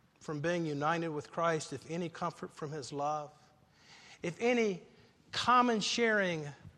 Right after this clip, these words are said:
in the Spirit, if any tenderness and compassion, then make my joy complete by being like-minded, having the same mind, being one in spirit, of one mind,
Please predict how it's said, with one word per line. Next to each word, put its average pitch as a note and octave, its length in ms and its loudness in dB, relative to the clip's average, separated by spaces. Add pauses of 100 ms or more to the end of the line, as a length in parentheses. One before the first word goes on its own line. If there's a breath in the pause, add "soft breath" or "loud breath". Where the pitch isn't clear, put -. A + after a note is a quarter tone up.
in E3 100 -4
the D#3 80 -2
Spirit, D3+ 500 -2 (100)
if E3+ 180 -8
any C4 260 4
tenderness A#3 640 -2
and F3 100 -4
compassion, G3+ 680 4 (240 loud breath)
then A3+ 180 2
make C#4 180 4
my G#3+ 160 6
joy F3+ 280 0
complete D#3 520 -6 (340 loud breath)
by F3 120 6
being E3+ 280 0
like-minded, D#3+ 720 2
having F#3+ 360 0
the D#3+ 80 -4
same G#3+ 480 0
mind, D3+ 440 -2 (260 loud breath)
being F#3 280 2
one A3+ 220 2
in G#3 100 0
spirit, E3 500 -2 (200 loud breath)
of E3 160 0
one A#3 320 4
mind, D#3+ 500 0